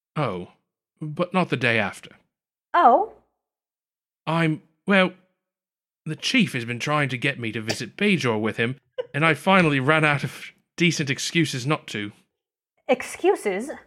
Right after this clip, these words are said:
Speaker 2: Why, Doctor, I thought your friendship with Mister O'Brien was second only to ours.
Speaker 1: He wants to go kayaking.
Speaker 2: Ah.
Speaker 1: Exactly. He somehow managed to injure himself during holosuite kayaking, and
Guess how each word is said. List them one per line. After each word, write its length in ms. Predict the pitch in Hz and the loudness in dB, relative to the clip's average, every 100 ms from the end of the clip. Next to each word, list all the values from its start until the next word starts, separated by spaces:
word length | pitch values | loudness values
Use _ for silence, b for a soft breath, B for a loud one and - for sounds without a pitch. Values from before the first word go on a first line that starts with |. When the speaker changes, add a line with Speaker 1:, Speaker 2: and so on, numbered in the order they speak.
| _ - | _ -6
Speaker 2:
Why, 180 | 294 | -4
Doctor, 440 | 294 339 226 - 208 | 2 2 2 0 -2
I 120 | 277 | 0
thought 180 | 349 320 | 0 -2
your 120 | 320 | -4
friendship 460 | - 285 262 277 285 | -2 -4 -2 -4 -4
with 120 | 269 | -4
Mister 260 | 269 - 262 | -6 0 0
O'Brien 540 | 254 254 214 180 202 | 2 4 4 2 -4
was 100 | 226 | -10
second 300 | - 254 247 | -8 -8 -4
only 240 | 226 226 | -4 -4
to 140 | 233 285 | -4 0
ours. 520 | 311 320 196 180 - _ _ - | 2 2 0 -10 -20 _ _ -2
Speaker 1:
He 100 | 175 | 0
wants 240 | 208 202 - | 0 0 0
to 80 | |
go 280 | 202 208 208 _ | 2 2 2 _
kayaking. 840 | - - 202 139 117 90 - 85 - _ _ _ _ _ | -8 2 4 6 2 0 -10 -12 -14 _ _ _ _ _
Speaker 2:
Ah. 580 | - 202 220 226 196 175 _ _ _ _ | -4 2 4 4 0 -6 _ _ _ _
Speaker 1:
Exactly. 920 | 123 107 - 107 117 127 - 92 90 _ _ - | -12 -10 -10 -4 -2 -2 -6 -12 -14 _ _ 2
He 100 | 180 | 4
somehow 380 | 226 269 226 233 | 6 6 6 6
managed 420 | 190 190 190 - | 6 6 2 0
to 100 | 196 | 0
injure 300 | 202 180 127 | 4 4 4
himself 500 | 123 117 - 123 120 | 0 -4 -2 0 0
during 420 | 127 127 127 127 | -2 0 0 -2
holosuite 560 | 117 170 139 113 - 110 | -4 -2 -2 -2 -8 -10
kayaking, 680 | - 110 104 107 135 147 139 _ _ _ - | -6 -4 -4 -4 -4 -4 -6 _ _ _ -6
and 340 | 147 147 135 | -2 -2 -4